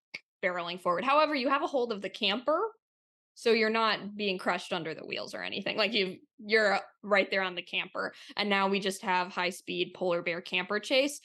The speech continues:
And as you see in front of you, in front of City Hall, there is a scene. There's a scene as, um, different animal control vehicles, different zoo vehicles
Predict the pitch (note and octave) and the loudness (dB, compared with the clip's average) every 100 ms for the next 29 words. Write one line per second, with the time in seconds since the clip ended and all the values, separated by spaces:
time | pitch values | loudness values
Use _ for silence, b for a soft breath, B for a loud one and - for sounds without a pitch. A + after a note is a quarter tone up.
0 | B B - G#3+ G#3+ G#3 G3+ - A#3 B3 | B B 2 4 4 2 -2 -4 -2 0
1 | A3 G3+ - G3+ G#3 G3 F#3 - F#3 - | 0 0 0 2 0 2 0 0 -4 -2
2 | G#3+ G3+ - G3 F#3+ G3 F#3+ F#3+ F#3+ - | -2 -2 -4 -6 -4 2 2 4 2 2
3 | G3+ A#3 A3+ - F#3+ - - - B3+ A3+ | 2 2 -2 -4 -4 -6 -10 -8 -4 -2
4 | F3+ C#3 - - _ b b - G3+ F#3+ | -4 -8 -14 -20 _ b b -4 -2 -2
5 | - A3+ G#3+ - F#3+ F#3+ F#3 G3 F3+ F3+ | -2 -2 0 0 0 0 -2 -2 -2 -2
6 | G3 G#3 - G#3+ G#3 G3+ G3+ F#3 - F#3+ | -4 -6 -4 -2 0 0 -2 -4 2 2
7 | F#3 G3 F#3+ F#3+ F3+ F3+ F#3+ F#3 F#3+ G3+ | 4 2 2 2 -2 -2 -4 -4 -4 -6
8 | G3 F#3 F#3+ | -4 -2 -4